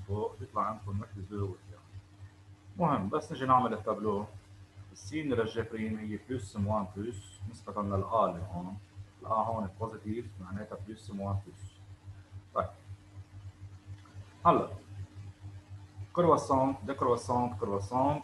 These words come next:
اتسيتيرا. هون نفس الشيء، الجي دي زيرو جبناها طلعت دو والجي دي ان اللي طلع. البارتي دو شو كانت؟ البارتي دو وقتها اللي ما حليناها لأنه ما، ما كنا بعدنا ماخذين التيوريم دي فالور انترميديير.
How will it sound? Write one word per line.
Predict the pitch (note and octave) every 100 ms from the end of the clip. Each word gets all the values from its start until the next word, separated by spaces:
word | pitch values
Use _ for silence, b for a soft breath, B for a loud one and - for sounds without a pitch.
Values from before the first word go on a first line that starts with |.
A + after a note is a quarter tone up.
| -
اتسيتيرا. | - A2 A#2 A#2+ C3
هون | C3 B2
نفس | B2 -
الشيء، | A2 G#2+ G2
الجي | G2 C3
دي | B2+
زيرو | G#2+ A#2 A#2+
جبناها | G#2+ G#2 A#2
طلعت | G#2 - G2+ F#2+
دو | A#2 A#2+ B2
والجي | G#2 F#2+ A2+
دي | G2+
ان | G2 A2
اللي | F2+
طلع. | F#2 E2+ - - - - - - - - G2+
البارتي | B2+ C3 G#3 F#3+
دو | F3 E3+
شو | E3 -
كانت؟ | G#3 E3+ - - - - - - - - - - - - -
البارتي | B2+ B2 D3+
دو | C#3+ D3+ C#3+
وقتها | C3 C3+
اللي | A#2+ A#2+
ما | B2+
حليناها | C3+ C3 A#2 A#2 B2
لأنه | A#2+ G#2+ A2+
ما، | B2+ G#2+
ما | C3+
كنا | C#3+ B2+
بعدنا | A2+ B2+ A2
ماخذين | G2 A2 A2
التيوريم | G#2+ G#2+ G#2 A#2
دي | G#2
فالور | G2 G#2 G#2+ F#2+
انترميديير. | G2 F2+ F2 G2